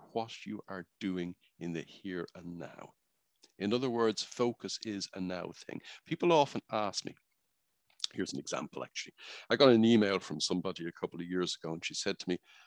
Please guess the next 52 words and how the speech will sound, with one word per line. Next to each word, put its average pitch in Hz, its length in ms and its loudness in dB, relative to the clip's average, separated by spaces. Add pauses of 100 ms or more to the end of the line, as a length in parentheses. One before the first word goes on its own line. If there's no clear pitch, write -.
(140)
"I 117 240 4
have - 340 0 (100)
two 185 400 0
goals 95 640 2 (580)
that 104 160 -2
I 101 60 -2
really 113 360 2
want 98 240 2
to - 120 -10
achieve 87 440 -6
in 82 100 -6
my 87 160 -8
life." - 440 -12 (160)
Now, - 80 -4
she'd - 200 -6
obviously 90 440 -4
been 92 240 -2
through 92 200 -8
a 87 40 0
number 92 280 -2
of 90 120 -12
conversations 92 800 -6
with - 180 -10
me, 87 100 -6 (300)
and 92 120 -4
she - 140 -4
was 85 140 -6
pretty - 400 -6
sure 98 360 2
that - 180 -10
these 95 280 -4
were - 80 -10
the 90 120 -12
goals 82 480 -4 (200)
that 90 300 -4
would 92 260 -6 (360)
give 107 180 -4
her 95 140 -6
the 87 120 -14
kind - 320 -10
of - 80 -14
experiences - 880 -6
in 50 80 -8
her 50 140 -8
life 50 260 -12
that - 140 -14
she - 160 -8
would - 240 -14
really 87 320 -8
love - 220 -8
to - 100 -14
have. - 300 -4